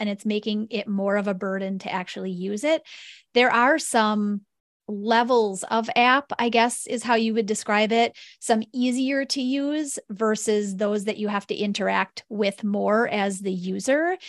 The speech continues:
Um, there are some apps that connect seamlessly with the technology that's on the market, the insulin pumps and the smart insulin pens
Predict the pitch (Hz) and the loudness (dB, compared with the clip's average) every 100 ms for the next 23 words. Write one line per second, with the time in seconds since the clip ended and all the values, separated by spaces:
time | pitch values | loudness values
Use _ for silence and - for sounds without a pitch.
0 | - - - 220 214 214 214 208 220 226 | -20 -14 -2 0 2 2 0 4 4 4
1 | 240 240 220 220 220 - 214 - 226 214 | 2 0 2 0 0 -2 -2 -2 0 2
2 | 214 - - 254 294 311 247 - 208 208 | 0 -2 -6 0 2 2 0 0 0 0
3 | 202 208 214 214 - - - _ 196 208 | 2 4 4 2 -12 -20 -20 _ -4 -2
4 | 226 233 226 214 247 359 202 170 175 180 | 2 2 2 2 2 2 0 -4 -4 -4
5 | 185 185 165 170 - - _ - - 220 | -4 -4 -6 -6 -8 -8 _ -20 -8 -4
6 | 220 214 220 220 226 - 277 220 - 220 | -2 -2 0 -2 -2 0 0 -2 -4 -2
7 | 208 214 220 220 - 214 214 214 214 226 | 0 0 0 0 0 0 0 0 -2 -2
8 | 208 202 - 269 254 220 208 202 | -4 -4 -4 0 2 2 2 0